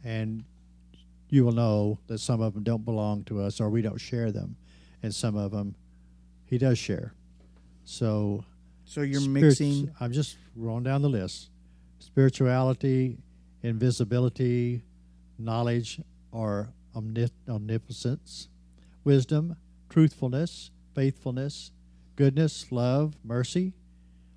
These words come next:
Speaker 1: holiness, peace, righteousness, jealousy, and wrath. The last two we have not yet done. Jealousy and wrath.
Speaker 2: So that's where we're coming to today.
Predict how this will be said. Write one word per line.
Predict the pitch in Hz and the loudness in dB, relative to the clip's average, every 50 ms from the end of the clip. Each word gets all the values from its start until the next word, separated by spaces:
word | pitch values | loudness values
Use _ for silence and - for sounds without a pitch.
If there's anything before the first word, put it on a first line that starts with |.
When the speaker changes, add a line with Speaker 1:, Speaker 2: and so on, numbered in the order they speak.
| - - | -20 -2
Speaker 1:
holiness, | - 143 151 151 139 120 95 85 85 - - - - - - - - | 4 6 6 8 6 4 2 -2 -6 -12 -14 -16 -16 -18 -20 -10 -2
peace, | - 165 147 107 92 - - - - - | 0 2 2 2 0 -4 -10 -14 -12 -10
righteousness, | 131 135 147 147 - - 104 95 - - 101 - - - - - - - - - - - - - | -6 -4 -2 -2 -4 -4 -10 -10 -10 -12 -12 -12 -14 -18 -20 -20 -20 -20 -20 -20 -20 -20 -20 -20
jealousy, | - - 143 147 160 175 170 - - 190 190 180 - | -6 0 2 4 4 4 4 2 2 0 0 0 0
and | 131 127 120 120 | -4 -6 -4 -2
wrath. | 127 120 92 87 - - - - - - - - - - - - - - - - - - - - - - - - - - - | -2 -4 -4 -6 -12 -18 -20 -20 -20 -20 -20 -20 -20 -20 -20 -20 -20 -20 -20 -20 -20 -20 -20 -20 -20 -20 -20 -20 -20 -14 -8
The | - | -6
last | 110 113 117 117 - - | -2 0 0 0 -2 2
two | - 143 131 120 | 4 6 6 6
we | 110 104 92 | 6 2 0
have | 113 107 92 | -2 -4 -4
not | 104 113 113 117 | -4 -4 -4 -2
yet | 120 131 135 139 | -2 -2 -2 -2
done. | 135 123 104 98 92 - - - - - - - - - - - - - - - - - - - - - - - - - - - - - - - - - | -4 -4 -4 -4 -6 -10 -14 -18 -20 -20 -20 -20 -20 -20 -20 -20 -20 -20 -20 -20 -20 -20 -20 -20 -20 -20 -20 -20 -20 -20 -20 -20 -20 -20 -20 -20 -20 -12
Jealousy | - - 113 104 107 - - - 110 | -4 -2 -2 0 -2 -2 -2 -2 -2
and | 104 101 104 | -2 0 -2
wrath. | 107 101 87 90 95 - - - - - | -2 -4 -4 -6 -10 -14 -20 -20 -20 -20
Speaker 2:
So | - - - - 131 | -16 -12 -8 -4 -2
that's | 127 127 120 - - | -2 -2 -2 -4 -4
where | 135 127 | -6 -4
we're | 117 123 | -4 -6
coming | 120 - 135 127 127 120 113 | -6 -6 -4 -4 -4 -4 -6
to | - 127 117 | -6 -8 -10
today. | - - 127 107 113 104 98 123 175 - | -8 -10 -12 -10 -10 -10 -10 -10 -14 -16